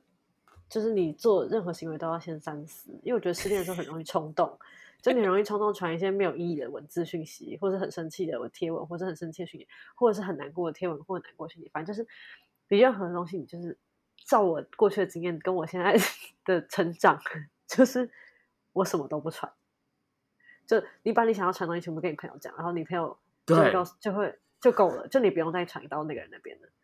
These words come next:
Speaker 1: 因为你想讲的话永远讲不完，然后你只会越磨越黑，然后就越来越麻烦，越来越痛苦。
Speaker 3: Long，你记得我那时候在，就我感情比较不顺遂的时候，我就有传，
Speaker 1: 嗯。
Speaker 3: 我就跟你说，我有打了好几个 version 的版本，说我想要传给那个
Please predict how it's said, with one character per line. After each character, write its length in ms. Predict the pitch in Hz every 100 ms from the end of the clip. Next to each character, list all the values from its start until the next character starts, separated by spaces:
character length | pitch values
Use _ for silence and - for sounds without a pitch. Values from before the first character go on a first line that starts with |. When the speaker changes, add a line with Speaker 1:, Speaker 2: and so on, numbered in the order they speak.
| _ _ _ _ -
Speaker 1:
因 100 | 247
为 80 |
你 80 | 226
想 180 | 208 185
讲 160 | 165 147
的 60 |
话 180 | 147 175
永 80 | 160
远 100 | 147
讲 160 | 147 147
不 100 | 165
完， 140 | 131
然 80 | 160
后 40 |
你 80 | 175
只 140 | 151 156
会 80 |
越 160 | 165 180
磨 220 | 147 -
越 160 | 135 123
黑， 260 | - - - _
然 120 | -
后 40 | 160
就 60 |
越 100 | 180
来 80 | 160
越 240 | 139 147 -
麻 160 | - - -
烦， 80 | -
越 100 | 170
来 60 |
越 60 | 147
痛 220 | 151 156
苦。 100 | _ _ _ _ _ _ _ _ 135 202
Speaker 3:
Long， 260 | 175 104
你 60 | 104
记 120 | 127
得 220 | 107 98
我 100 | 92 107
那 80 |
时 120 | 123 117
候 220 | 107 104
在， 340 | - 110 98 - -
就 100 | 95
我 140 | 110 95
感 160 | 95
情 100 | 87 98
比 40 |
较 80 | 104
不 120 | 92
顺 280 | 95 - 104
遂 280 | - 107 85
的 80 | 90
时 100 | 98
候， 80 |
我 100 | 95
就 200 | 92 113
有 80 | 104
传， 200 | 90 - 98
Speaker 1:
嗯。 60 |
Speaker 3:
我 100 | 143
就 180 | 117 139
跟 140 | 107 123
你 60 |
说， 120 | 113
我 120 | 117 120
有 60 |
打 120 | 117
了 80 | 104
好 100 | 90
几 120 | 98
个 60 | 95
version 360 | 95 107 104 95
的 160 | 92
版 160 | 92 98
本， 140 | 90
说 120 | 92
我 120 | 98 101
想 120 | 87
要 60 |
传 180 | 92 98
给 120 | 92
那 120 | 85 101
个 220 | 90